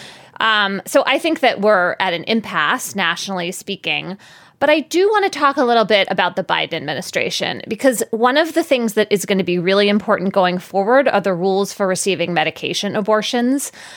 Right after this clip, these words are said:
These are abortion pills that don't require you to go to a clinic or have any in-person doctor visit. This is something that has been, there's been evidence for, for a while that medication abortion is safe and effective,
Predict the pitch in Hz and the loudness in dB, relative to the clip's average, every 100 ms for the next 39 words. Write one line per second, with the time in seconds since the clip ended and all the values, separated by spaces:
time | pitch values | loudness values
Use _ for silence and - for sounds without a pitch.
0 | - 233 226 247 233 208 233 247 247 226 | -2 2 4 4 4 4 4 4 2 0
1 | 202 190 175 175 - 196 185 202 208 214 | 2 2 2 0 0 0 0 0 2 2
2 | 240 240 - 202 175 175 180 170 160 220 | 0 -4 0 2 4 2 0 -2 -4 -4
3 | 208 175 170 185 190 - 160 165 165 - | 2 2 2 0 -4 0 0 2 0 0
4 | 175 180 190 - 240 294 233 180 185 - | -2 0 -2 0 0 2 0 0 -2 -2
5 | 175 185 175 156 - - 120 117 92 - | -4 -2 0 -2 -2 -8 -6 -2 -4 -2
6 | 208 208 196 220 208 208 190 180 196 - | -6 -4 -2 -2 0 2 2 0 -4 0
7 | 196 180 190 - - - - 220 214 226 | 2 2 -2 -6 -16 -20 -4 -2 -2 0
8 | 240 262 269 254 220 202 190 196 185 311 | 0 2 0 0 2 2 2 0 2 4
9 | 480 349 262 220 220 - 214 202 196 208 | 4 4 4 4 2 2 2 2 0 -2
10 | 196 202 190 180 196 190 - 196 170 185 | -2 0 2 0 0 -4 0 0 0 -2
11 | 170 175 165 - 170 175 165 | -2 -2 -2 -2 0 0 -2